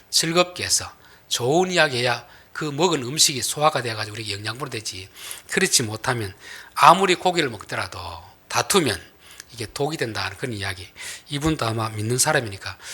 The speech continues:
이런 잠언의 말씀을 많이 좀 힌트를 얻은 것 같아요. 성경은 우리에게 좋은 음식을 먹으면서 싸우는 것보다는 비록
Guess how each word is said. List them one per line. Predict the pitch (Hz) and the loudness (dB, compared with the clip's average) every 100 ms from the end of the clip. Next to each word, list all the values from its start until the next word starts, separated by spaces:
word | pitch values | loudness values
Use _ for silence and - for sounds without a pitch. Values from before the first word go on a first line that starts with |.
| - - | -14 -12
이런 | 123 117 | -10 -6
잠언의 | - 117 170 147 | -4 2 2 2
말씀을 | 113 104 113 98 | -2 -4 -6 -8
많이 | 95 104 104 | -8 -8 -10
좀 | - 95 - | -12 -14 -18
힌트를 | - 226 214 135 151 | -6 -4 -4 -6 0
얻은 | 147 | 0
것 | 113 92 | 0 -4
같아요. | - - - - - - - | -12 -16 -18 -18 -14 -10 0
성경은 | - 135 131 120 | 0 2 2 2
우리에게 | 107 107 101 101 - - | 2 -4 -6 -10 -16 -8
좋은 | - 135 175 | 4 8 8
음식을 | 180 170 151 | 6 2 2
먹으면서 | 151 170 143 127 | 2 2 2 2
싸우는 | 123 - 160 143 | 2 8 6 6
것보다는 | 127 135 165 190 - - - - - | -2 -2 -4 -8 -18 -18 -18 -14 -2
비록 | 156 160 - | 6 6 4